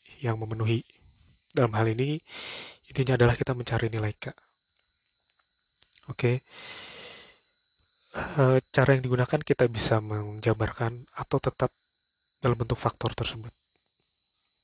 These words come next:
Jika kita membiarkan dalam bentuk faktor, maka kita bisa membaginya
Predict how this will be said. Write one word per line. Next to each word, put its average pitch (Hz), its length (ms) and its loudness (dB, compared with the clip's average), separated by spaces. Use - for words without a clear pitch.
Jika 127 240 6
kita 131 160 2
membiarkan 120 400 2
dalam 120 160 0
bentuk 123 160 -10
faktor, 113 560 -6
maka - 160 -4
kita 120 320 0
bisa 117 240 -2
membaginya 117 480 2